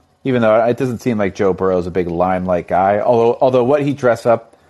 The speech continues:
what he dresses in as he kinda makes his way into the, uh, uh, stadium would say to the contrary. But, um, uh, yeah, I, I think that's gonna be one, I think, small effect is, you know, there's, you know, uh, the Brady rules are gone,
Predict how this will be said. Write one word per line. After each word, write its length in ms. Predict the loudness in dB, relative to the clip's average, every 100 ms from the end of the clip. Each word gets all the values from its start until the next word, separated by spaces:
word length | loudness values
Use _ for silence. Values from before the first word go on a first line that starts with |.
| -12 -4
what 140 | -2
he 100 | -2
dresses 440 | 0 0 0 -4 -6
in 160 | -6
as 140 | -4 -6
he 80 | -8
kinda 260 | -8 -10
makes 240 | -8 -10 -10
his 140 | -10
way 240 | -4 -4
into 200 | -4 -8
the, 240 | -8 -6 -4
uh, 220 | -4 -6 -14 _ _ -18 -18 _
uh, 320 | -4 -4 -4
stadium 540 | -8 0 2 2 0 -2
would 140 | -6
say 440 | -6 -4 -2 -2 -6 -10
to 100 | -10
the 80 |
contrary. 680 | -6 -2 -2 -4 -6 -4 -4
But, 220 | -4 -4 -2
um, 280 | -4 -6 -14 _ _ _ _ _ _ _ _ _ _ -14
uh, 400 | -8 -6 -6 -8 -12 _
yeah, 240 | 0 0 0
I, 300 | 0 2 2
I 40 | 0
think 180 | 0
that's 200 | -2 -2
gonna 160 | -2 -4
be 120 | -2
one, 420 | -2 -2 -4 -6
I 160 | -10 -12
think, 220 | -8 -10 -12 _ _ _
small 380 | -20 -6 0 0
effect 400 | 0 -2 -6 -4
is, 260 | -10 -10 -14
you 100 | -14
know, 120 | -10 -8
there's, 260 | -8 -10 -16 _ _ _ _ _ _ _ _ _
you 100 | -8
know, 160 | -8 -10 _ _ _ -6
uh, 360 | -2 0 0 -2
the 140 | -4
Brady 360 | -2 0 2 2
rules 340 | 2 2 0
are 80 | 0
gone, 360 | 0 0 -2